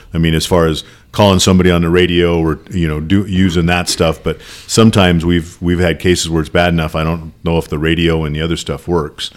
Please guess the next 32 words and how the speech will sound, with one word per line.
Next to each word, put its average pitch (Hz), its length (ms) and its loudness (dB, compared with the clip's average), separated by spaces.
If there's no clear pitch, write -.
I - 20 -10
mean, 78 160 -4
we 80 120 0
had 80 200 0
a, 69 200 -6
we 85 100 0
had 82 140 0
a 78 40 -4
really 87 360 2
serious 80 420 -2
case 82 260 -4
several 95 300 2
years 78 240 0
ago 80 240 0
where 80 160 0
the 73 100 -4
truck - 280 -4
burnt 87 420 0
right 82 220 -4
where 80 160 -2
it 73 100 -8
sat, - 500 -2
and, 73 600 -6
and, 76 340 -6
uh, 69 240 -10
you 78 100 -6
know, 76 240 -4
to 87 100 -8
start 117 460 4
with 98 160 0
the 87 80 -6
problem, 85 480 -2